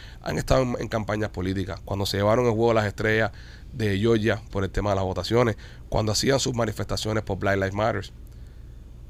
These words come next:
Los Marlins se abandonaron un partido junto con los Mets porque estaban manifestando por el tema de Black Lives Matter. Entonces, ¿qué es lo que pasa? La vida de los cubanos exiliados no importa. Porque hay muchos cubanos que hemos estado aquí, que hemos perdido familiares,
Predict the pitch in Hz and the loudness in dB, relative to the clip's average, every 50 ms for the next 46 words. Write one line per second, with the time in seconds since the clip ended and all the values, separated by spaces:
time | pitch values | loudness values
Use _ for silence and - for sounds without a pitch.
0 | - - - 110 104 113 123 156 180 175 147 - - 131 123 117 113 117 117 117 | -8 -4 -4 0 4 4 6 6 6 4 2 0 0 2 2 4 4 4 4 4
1 | 127 127 131 131 131 123 123 113 - - 135 135 135 117 107 113 110 101 98 101 | 6 6 6 4 4 4 2 2 2 2 4 4 4 4 2 0 -2 -4 -2 -2
2 | 101 104 98 107 131 143 - - - - - - - - - - - - 98 - | -2 -2 0 2 2 2 0 -2 -6 -14 -14 -14 -16 -16 -16 -14 -10 -6 -4 -4
3 | 98 - 107 113 117 117 120 117 110 - 104 - 117 120 120 110 95 98 95 87 | -2 2 2 4 4 4 2 2 0 -2 -2 0 0 0 0 0 -2 -4 -4 -4
4 | - 101 101 101 98 92 92 92 92 95 95 98 101 101 92 76 - - - - | -4 -2 0 0 0 0 0 0 0 -2 -2 -2 -4 -4 -4 -6 -10 -14 -16 -16
5 | - - - - - 92 107 101 120 113 120 123 127 120 117 113 110 104 110 98 | -18 -18 -12 -10 -8 -6 -2 -2 0 2 4 4 4 4 4 4 2 2 0 -2
6 | 95 95 92 92 107 117 117 117 113 110 - 113 113 120 120 120 113 107 104 107 | -2 0 0 2 2 4 4 4 2 2 2 2 4 4 4 4 2 2 2 2
7 | 107 117 117 117 117 117 117 120 143 160 - - - - - - - - - - | 4 6 6 6 6 4 2 0 -2 -4 -4 -6 -10 -12 -14 -16 -16 -16 -16 -16
8 | - - - - - - - - - - - - - - - - 151 147 143 131 | -16 -16 -16 -16 -16 -16 -16 -16 -16 -16 -14 -14 -8 -4 -2 0 0 0 0 -2
9 | - 123 120 123 117 113 110 104 107 104 107 104 104 - 107 104 101 104 117 127 | -2 2 2 4 4 4 2 2 2 2 0 0 0 2 2 2 2 2 2 0
10 | 123 - - - - - - - - - - - - - - - - - - - | -2 -4 -8 -14 -16 -16 -16 -16 -16 -16 -16 -16 -16 -14 -14 -14 -14 -10 -6 -2
11 | 104 110 - 104 104 110 107 - 92 87 87 87 101 117 120 120 117 117 110 | -2 0 0 0 0 0 0 0 -2 -4 -2 0 4 6 6 6 6 6 2